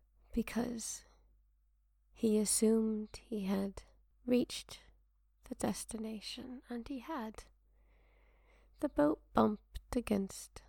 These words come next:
a little rock, a small island in the middle of the lake that was perfectly circular,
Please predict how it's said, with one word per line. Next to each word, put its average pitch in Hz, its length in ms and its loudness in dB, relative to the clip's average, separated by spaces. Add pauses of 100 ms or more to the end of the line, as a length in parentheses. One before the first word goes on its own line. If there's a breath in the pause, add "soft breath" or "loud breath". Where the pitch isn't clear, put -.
(540)
a 240 60 2
little 240 580 2 (680)
rock, - 560 0 (360)
a 277 200 2 (140)
small 262 640 2 (140)
island - 380 2 (540)
in 220 200 4
the 214 80 0
middle 214 500 -2 (140)
of - 200 -4
the - 100 -2
lake - 500 -6 (920 soft breath)
that 220 180 4
was 196 160 2
perfectly 226 1040 0
circular, - 920 -4